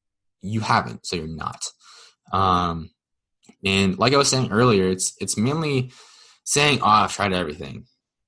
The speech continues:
is really a way to shift the blame away from you and put it on someone or something else. It's a lot easier to be like, "Oh, you know what? I've tried really hard,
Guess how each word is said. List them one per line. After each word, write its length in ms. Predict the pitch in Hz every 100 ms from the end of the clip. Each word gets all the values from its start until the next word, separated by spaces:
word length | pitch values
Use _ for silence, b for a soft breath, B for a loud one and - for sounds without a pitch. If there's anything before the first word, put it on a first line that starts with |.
| _
is 680 | 101 107 104 98 92 92 - -
really 340 | 101 113 117
a 60 | 101
way 220 | 95 95
to 160 | 90 90
shift 320 | - 98 -
the 80 | 87
blame 480 | 82 87 90 92
away 220 | 85 85 85
from 200 | 85 82
you 300 | 90 135 -
and 240 | 90 92
put 180 | - 98
it 140 | 95
on 260 | 87 87 90
someone 680 | - - - 127 127 123 120
or 140 | 95
something 640 | 92 95 98 - - 82 - -
else. 420 | - - - b b b _ -
It's 140 | 104
a 40 |
lot 220 | 120 143 113
easier 460 | 131 127 107 98
to 100 | 95
be 100 | 95
like, 140 | 101 -
"Oh, 80 | 147
you 100 | 143
know 140 | 131
what? 140 | 127 -
I've 120 | 135
tried 320 | - 131 127
really 220 | 123 123
hard, 560 | 110 95 104 104 104